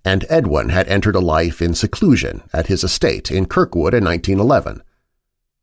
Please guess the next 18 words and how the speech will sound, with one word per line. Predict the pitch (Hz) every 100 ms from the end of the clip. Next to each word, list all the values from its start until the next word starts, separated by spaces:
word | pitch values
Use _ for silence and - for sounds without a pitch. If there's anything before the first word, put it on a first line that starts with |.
| _ -
The | -
fortune | 202 208 - 90
they | 98 101
had | 120
amassed | 135 87 65 78 -
was | 104 87
more | 120 175 69 78
than | 95
enough | 95 87 87
to | 107
keep | - 127
the | -
surviving | - 104 92 107 113 92
members | 92 92 95
of | 104
the | 101
family | 85 80 87
comfortable | 95 160 147 - 65 69